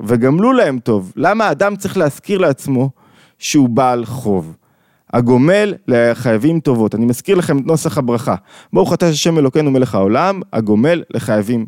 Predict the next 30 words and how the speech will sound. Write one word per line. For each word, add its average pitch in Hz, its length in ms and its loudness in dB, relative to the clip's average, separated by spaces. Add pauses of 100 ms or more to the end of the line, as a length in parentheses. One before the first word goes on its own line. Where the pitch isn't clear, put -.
(140)
טובות." 95 440 -6 (400)
אז - 80 -20
בואו 185 180 0
ניכנס 175 420 -2
רגע 147 180 0
למאמר 120 1300 0 (120)
אחד 139 360 -2
כדי 110 200 -2
להבין 110 340 0
אותו 131 160 -2
טוב 117 300 0
יותר, 117 460 0 (360)
מאמר 123 300 0
של 131 200 -2
הרבי 139 220 0
מלובביץ', 127 680 0
שמסביר 131 680 -2 (280)
משנת 143 360 -4
תשכ"ז, 117 540 -4
אלף 143 360 0
תשע 147 140 -2
מאות 135 160 0
חמישים 123 360 -2
ושבע, 175 320 0
כדי 127 200 -2
להבין 151 360 0 (320)
קצת, 196 560 -2 (180)
אמ, 120 340 -2 (1300)
מה 180 220 2
התרופה 151 540 0